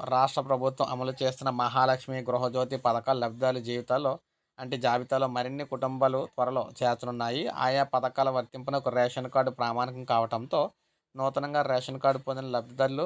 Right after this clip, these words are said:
పరిపాలనా కేంద్రాలకు క్యూ కడుతూ ఉన్నారు. ప్రజాపాలనా కేంద్రాలకు ఇది వరకు ప్రజా పాలనా కా-, కార్యక్రమాలు ఆయా పథకాలకు ఆప్షన్ చేసుకున్న వారికి మాత్రమే ఈ పథకం అయితే వర్తిస్తుంది.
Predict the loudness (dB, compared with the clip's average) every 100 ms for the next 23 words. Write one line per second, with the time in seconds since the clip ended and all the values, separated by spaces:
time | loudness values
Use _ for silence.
0 | -4 -4 -4 -2 -2 -2 -2 -2 2 0
1 | 0 -4 -6 -2 -4 -2 -4 -2 -2 -2
2 | -2 -6 _ _ _ _ _ -8 2 2
3 | 4 0 0 -4 -6 -2 -2 -2 -4 -8
4 | -6 0 4 4 2 -2 0 4 2 0
5 | _ _ _ -2 -2 -2 -4 -2 -2 0
6 | 0 -2 0 -2 0 0 0 0 -2 0
7 | -2 -2 2 2 2 0 -2 0 -2 -2
8 | -6 -4 -2 -2 -4 -4 0 0 -2 -2
9 | -2 -2 -4 -4 -4 0 2 2 -2 -2
10 | 0 -2 -4 -12 -10 -6 -6